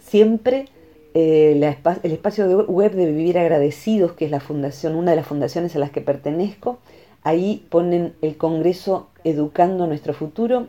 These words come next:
Ahí hay educadores, neurocientíficos hablando de la educación para estar despiertos. Y también una película que se llama, es argentina, La Educación Prohibida.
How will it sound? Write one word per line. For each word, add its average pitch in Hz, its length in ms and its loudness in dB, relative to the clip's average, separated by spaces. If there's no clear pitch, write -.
Ahí 185 300 0
hay 185 220 2
educadores, 165 880 2
neurocientíficos 165 1040 -2
hablando 214 500 4
de 170 160 0
la 165 80 4
educación 165 720 0
para 151 140 -2
estar 160 280 -4
despiertos. 165 800 2
Y 269 80 2
también 254 420 4
una 208 160 4
película 233 400 0
que 185 80 -2
se 180 100 -6
llama, 196 320 -2
es 175 120 -4
argentina, 170 760 -2
La 165 140 4
Educación 165 680 0
Prohibida. 147 680 0